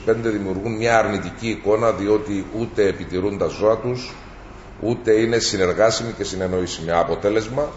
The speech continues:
να υπάρχουν ζώα συνεχώς στους δρόμους και να προκαλούνται ατυχήματα, να υπάρχουν ζημιές στις αγροτικές παραγωγές και να υπάρχουν εντάσεις με τους γεωργούς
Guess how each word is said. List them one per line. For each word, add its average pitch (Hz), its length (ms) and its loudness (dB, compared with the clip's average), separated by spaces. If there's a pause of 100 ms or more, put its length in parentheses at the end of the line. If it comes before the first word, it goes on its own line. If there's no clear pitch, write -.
(500)
να 90 100 0
υπάρχουν 98 680 2
ζώα 92 360 4
συνεχώς 90 380 -2
στους 76 180 -14
δρόμους 95 400 2
και - 120 -6
να 87 80 0
προκαλούνται 85 500 -2
ατυχήματα, 113 640 -4 (420)
να 90 120 4
υπάρχουν 101 760 2
ζημιές 95 920 0 (120)
στις - 240 -8
αγροτικές 85 500 0
παραγωγές 80 840 0 (300)
και 92 100 -2
να 87 100 2
υπάρχουν 98 560 2 (100)
εντάσεις 87 640 2
με 78 100 -6
τους 69 120 -10
γεωργούς 67 600 -4